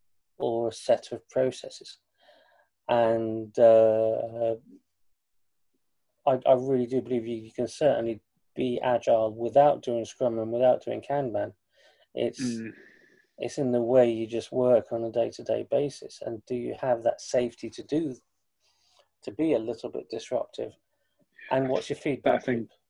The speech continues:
Speaker 1: loop?
Speaker 2: yeah. I think if you, if you take agile off the table, right, from
Speaker 1: Mm.
Speaker 2: all, and, and this is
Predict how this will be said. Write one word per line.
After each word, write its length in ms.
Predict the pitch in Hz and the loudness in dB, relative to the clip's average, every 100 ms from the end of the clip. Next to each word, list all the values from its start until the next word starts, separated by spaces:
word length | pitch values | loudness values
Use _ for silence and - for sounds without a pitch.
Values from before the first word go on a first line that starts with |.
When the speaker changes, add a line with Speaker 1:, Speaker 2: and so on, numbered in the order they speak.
| _ | _
Speaker 1:
loop? 120 | 104 98 | -12 -10
Speaker 2:
yeah. 40 | 92 - _ _ _ _ _ _ _ _ _ _ _ | -12 -20 _ _ _ _ _ _ _ _ _ _ _
I 60 | 104 | -2
think 320 | - 123 110 - - | 2 2 0 -10 -14
if 120 | - | 0
you, 140 | 139 160 | 4 4
if 120 | 131 170 | 2 -2
you 80 | |
take 280 | 175 156 131 | 2 4 6
agile 400 | 120 110 110 101 | 4 6 6 6
off 100 | 95 | 6
the 100 | 98 | 0
table, 460 | - 101 95 82 78 | -2 0 0 0 -4
right, 320 | 71 82 92 - _ _ | -4 -4 -6 -10 _ _
from 100 | - 127 | -6 6
Speaker 1:
Mm. 20 | |
Speaker 2:
all, 280 | 120 131 123 - 101 | 8 10 8 0 -8
and, 200 | 95 92 _ _ _ _ | -8 -8 _ _ _ _
and 80 | 101 | -4
this 140 | 101 | -2
is 100 | 110 | -4